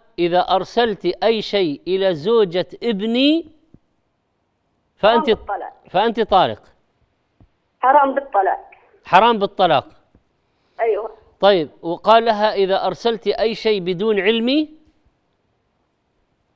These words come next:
Speaker 2: هو بس هذا الحلف واحد بس، حرام بالطلاق.
Speaker 1: أيوة، حرام بالطلاق إنك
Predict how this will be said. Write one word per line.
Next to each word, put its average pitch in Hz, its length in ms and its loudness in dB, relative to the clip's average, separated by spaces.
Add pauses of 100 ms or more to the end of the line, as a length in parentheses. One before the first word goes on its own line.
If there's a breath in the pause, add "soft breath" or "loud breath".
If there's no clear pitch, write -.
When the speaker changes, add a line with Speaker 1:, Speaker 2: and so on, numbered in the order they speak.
(140)
Speaker 2:
هو 302 180 0
بس 302 240 -4
هذا 294 180 0
الحلف 294 340 -6
واحد 262 280 -4
بس، 220 220 -10 (680)
حرام 277 360 0
بالطلاق. 190 560 -6 (680)
Speaker 1:
أيوة، 170 200 2
حرام 185 280 2
بالطلاق 175 460 0
إنك 160 300 -8